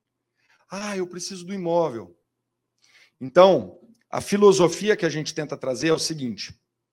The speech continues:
E veja, nada disso é da minha cabeça, tá? A gente, eu, eu le-, a gente lê muito, a gente estuda muito, a gente vai muito atrás de,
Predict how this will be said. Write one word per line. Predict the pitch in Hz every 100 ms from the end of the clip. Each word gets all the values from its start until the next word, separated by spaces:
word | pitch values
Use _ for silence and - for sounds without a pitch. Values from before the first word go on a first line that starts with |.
| _ _ _
E | 143
veja, | 143 113
nada | 123 165 170
disso | 143 151
é | 156
da | 151
minha | 151
cabeça, | 165 143 127 - -
tá? | 120 117 _ _
A |
gente, | 113 117 143 131 - -
eu, | 135 135
eu | 131 127
le-, | 135 131
a |
gente | 113 143 -
lê | 160
muito, | 151 147 139
a |
gente | 123 135
estuda | - 160 156
muito, | 135 135
a | 131
gente | 123
vai | 143
muito | 147 170 170
atrás | 160 147 131
de, | 131